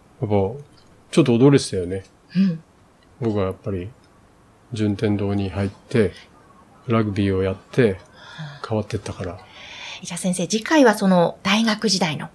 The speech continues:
Speaker 2: ラグビーに出会ったというお話をたっぷりとまた伺っていきたいと思うんですが、今回一番最後に質問させていただきたいことがあります。先生にとって医師の仕事とは？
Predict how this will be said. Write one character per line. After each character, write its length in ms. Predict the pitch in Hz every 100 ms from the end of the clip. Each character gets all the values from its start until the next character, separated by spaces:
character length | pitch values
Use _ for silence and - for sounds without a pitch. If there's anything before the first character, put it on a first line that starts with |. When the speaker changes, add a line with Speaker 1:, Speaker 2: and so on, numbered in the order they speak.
| -
Speaker 2:
ラ 200 | 185 247
グ 120 | 226
ビ 100 | 202
ー 80 | 180
に 140 | 170 -
出 160 | 196
会 80 | 233
っ 80 | 262
た 100 | 196
と 100 | -
い 40 |
う 40 | 170
お 20 |
話 400 | 175 175 170 175
を 260 | 175 - -
た 100 | -
っ 20 |
ぷ 60 | 180
り 80 | 185
と 80 |
ま 100 | 208
た 100 | 214
伺 220 | 208 202 196
っ 80 |
て 80 | 196
い 60 | 190
き 60 |
た 100 | 208
い 60 | 190
と 80 | 196
思 160 | 196
う 20 | 196
ん 60 |
で 80 | 180
す 120 | -
が、 320 | 190 214 180 - - - - -
今 200 | 440 508
回 280 | 247 180 - _ -
一 220 | 202 359
番 180 | 415 381
最 220 | 403 370
後 100 | 190
に 160 | 151 - _ _ _ -
質 200 | - 220
問 180 | 214 208
さ 120 | 202
せ 120 | 196
て 100 | 190
い 60 | 175
た 120 | 185
だ 80 | 175
き 60 |
た 120 | -
い 140 | 170 -
こ 140 | 175
と 100 | 190
が 220 | 180 175 170
あ 40 |
り 120 | 156
ま 180 | 151 156
す。 140 | - - - - - _ _ -
先 280 | - 339
生 240 | 370 381 349
に 140 | 233
と 140 | 202 180
っ 60 |
て 380 | - - 175 - - _ _
医 100 | 247
師 240 | - 339
の 160 | 247 165
仕 240 | - -
事 300 | 156 233 294
と 240 | 277 302 247
は？ 220 | 180